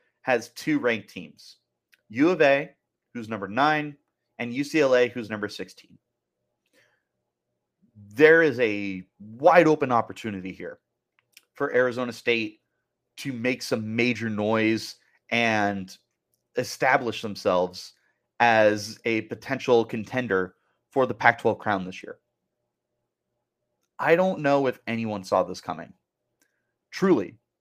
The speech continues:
And it's awesome. It, it, it's really, really cool that Arizona State has been able to find themselves in this situation. But it truly is just kind of weird to think that this is where we're at.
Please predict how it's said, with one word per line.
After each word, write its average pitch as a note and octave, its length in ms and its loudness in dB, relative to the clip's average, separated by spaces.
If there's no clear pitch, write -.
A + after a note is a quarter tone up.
And C#3+ 400 2
it's - 460 -4
awesome. D#3 520 0
It, E3 180 -2
it, D3+ 160 -2
it's E3+ 220 2
really, F#3+ 320 0
really D#3 220 4
cool F#2 360 -4
that B2+ 360 6
Arizona C#3 380 0
State B2+ 340 0
has A#2 220 2
been B2 140 -4
able A#2 160 -4
to A2+ 80 -8
find A#2+ 280 0
themselves G#2+ 520 0
in C3 220 -2
this A#2 220 -2
situation. G#2+ 800 -2
But C3+ 300 8
it D3 160 2
truly F3+ 420 0
is D3 220 2
just C#3+ 340 -8
kind D3 260 -6
of B2 160 -6
weird C#3 260 0
to A2+ 60 -12
think A2+ 520 -4
that A2+ 420 4
this D3 240 0
is A#2+ 120 -8
where A#2+ 180 6
we're F#2 200 2
at. A#2+ 320 4